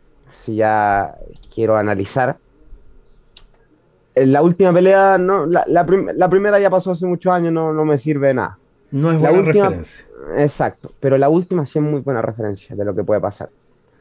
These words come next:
Speaker 1: Conor McGregor dominó todo el primer round y todo lo que pa-, y todo lo que, lo, lo que alcanzó a pasar del segundo antes de que lo noquearan. Lo que hizo la diferencia fue que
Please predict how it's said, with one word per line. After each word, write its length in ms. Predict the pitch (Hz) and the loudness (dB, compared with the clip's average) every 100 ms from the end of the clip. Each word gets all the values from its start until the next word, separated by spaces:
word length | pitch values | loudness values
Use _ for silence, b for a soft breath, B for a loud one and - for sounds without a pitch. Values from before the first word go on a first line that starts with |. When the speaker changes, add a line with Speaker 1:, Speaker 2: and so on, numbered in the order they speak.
| b b b - | b b b -4
Speaker 1:
Conor 200 | 160 170 | 0 2
McGregor 360 | 160 156 165 | 4 4 4
dominó 300 | 151 147 143 | 4 2 2
todo 120 | 156 | 2
el 60 | 156 | 0
primer 300 | 156 160 160 | 0 -2 0
round 260 | 160 165 160 | 0 -2 -2
y 140 | 127 | -4
todo 180 | 143 151 | 0 0
lo 140 | 147 | 0
que 80 | 131 | -2
pa-, 140 | 131 - | -6 -2
y 180 | 123 | -4
todo 240 | 110 151 165 | 0 2 2
lo 140 | 160 | 0
que, 640 | 147 151 147 147 135 127 - - | 0 0 2 2 0 -2 -6 -8
lo, 380 | 120 123 120 110 | -2 2 4 2
lo 280 | 117 117 110 | 0 -2 0
que 520 | 113 113 107 104 95 | 2 2 2 0 -2
alcanzó 400 | 98 117 110 107 | -4 -4 -6 -4
a 60 | 143 | -4
pasar 260 | 143 165 151 | -2 -2 -4
del 120 | 151 | -4
segundo 340 | - 156 156 | -2 -2 0
antes 240 | 147 151 127 | 0 -2 -4
de 80 | |
que 80 | 123 | -2
lo 100 | 120 | -2
noquearan. 400 | 117 110 95 90 _ _ _ _ b b b b | -2 -2 -2 -4 _ _ _ _ b b b b
Lo 200 | 113 117 | -2 0
que 100 | 139 | 2
hizo 200 | 147 160 | 0 2
la 80 | 147 | 0
diferencia 560 | 139 143 151 160 165 | 2 2 0 0 -2
fue 300 | 156 - 135 | -4 -4 -4
que 540 | 123 127 123 120 117 | 0 2 2 4 2